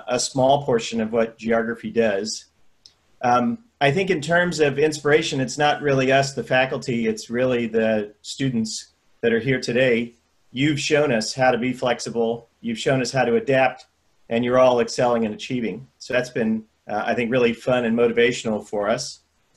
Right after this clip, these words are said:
Um, <clears throat> I think a lot of us have,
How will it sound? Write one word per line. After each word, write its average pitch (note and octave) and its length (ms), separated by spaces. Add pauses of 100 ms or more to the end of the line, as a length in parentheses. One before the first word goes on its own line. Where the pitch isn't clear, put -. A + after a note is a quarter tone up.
(520)
Um, B2 460 (200)
<clears throat> - 200
I C#3+ 240
think C#3+ 160
a - 20
lot C#3 220
of C3+ 80
us B2+ 160
have, A#2+ 320